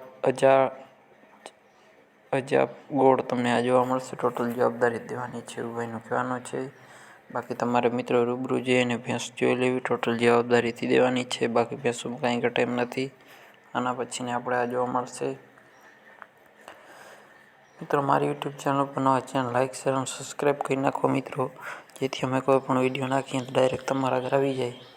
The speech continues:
આની કિંમત છે નેવું હજાર, કિંમત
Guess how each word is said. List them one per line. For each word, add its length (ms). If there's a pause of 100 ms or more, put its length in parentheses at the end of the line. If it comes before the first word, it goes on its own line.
(500)
આની 260
કિંમત 260
છે 180
નેવું 240
હજાર, 320 (160)
કિંમત 400